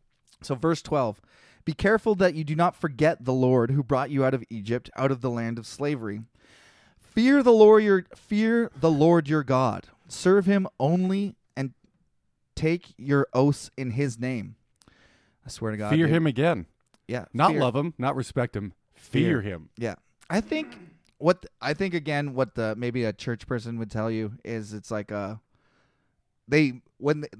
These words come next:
Speaker 1: when they say fear, they mean respect.
Speaker 2: Yeah,
Speaker 1: But
Speaker 2: of course they're gonna say that.
Speaker 1: but why didn't they just say respect?
Speaker 2: God wrote it. He meant fear.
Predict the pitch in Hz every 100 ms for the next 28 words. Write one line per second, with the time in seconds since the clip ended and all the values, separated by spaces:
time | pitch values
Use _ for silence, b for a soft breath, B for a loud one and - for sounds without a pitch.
0 | 127 160 165 151 - 151 135 - 123 117
1 | 113 107 110 110 110 - 107 117 - _
2 | - 208 165 - 269 269 165 143 131 -
3 | 147 127 131 110 165 147 147 165 170 175
4 | 160 147 139 131 - 131 123 113 - 123
5 | 110 - _ _ _ _ 151 196 139 123
6 | 120 123 127 123 139 123 120 98 90